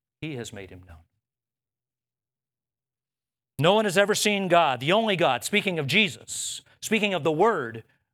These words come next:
who came and was made flesh, the only God who is at the Father's side, he has made him known. And that's what Jesus is praying here,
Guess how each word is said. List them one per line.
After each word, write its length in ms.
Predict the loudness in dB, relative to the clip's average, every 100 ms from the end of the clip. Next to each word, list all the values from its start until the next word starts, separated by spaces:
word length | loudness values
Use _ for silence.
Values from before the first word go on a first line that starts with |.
| -4
who 340 | -2 -2 -4 -8 _
came 380 | -2 0 -4 -8
and 320 | -10 -10 -8
was 340 | -8 -8 -12 -8
made 260 | -4 -4 -6
flesh, 800 | -4 -2 -2 -8 -16 -16 -16 -18 -20 -8
the 100 | -4
only 320 | -2 -2 -2
God 380 | 0 2 2 -2
who 180 | -4 -4
is 140 | -4
at 120 | -4
the 80 | -6
Father's 440 | -4 -4 -4 -6
side, 540 | -4 -2 -2 -2 -6 -10 _ _ _ _ _ _ _
he 280 | -10 -8 -8
has 260 | -8 -10 -8
made 240 | -8 -8
him 200 | -10 -12
known. 280 | -12 -12 -14 -20 _ _ _ _ _ _ _ _ _ _ _ _ _ _ _ _
And 60 | -10
that's 120 | -8
what 100 | -6
Jesus 440 | -4 -4 -4 -6
is 240 | -6 -8 -10 _ -14
praying 440 | -6 -4 -4 -6
here, 520 | -6 -8 -10 -12 -14